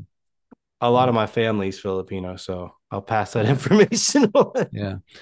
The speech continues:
Speaker 2: But I like dark skin girls. Like
Speaker 1: Yeah, I
Speaker 2: this,
Speaker 1: like,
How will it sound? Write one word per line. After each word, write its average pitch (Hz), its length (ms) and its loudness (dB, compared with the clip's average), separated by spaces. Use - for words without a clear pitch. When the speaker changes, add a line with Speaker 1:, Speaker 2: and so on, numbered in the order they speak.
Speaker 2:
But 165 80 2
I 220 140 4
like 214 280 2
dark 170 300 0
skin 95 520 -10
girls. 90 540 -6
Like 110 100 0
Speaker 1:
Yeah, 170 200 4
I 165 140 4
Speaker 2:
this, 175 60 2
Speaker 1:
like, 160 300 0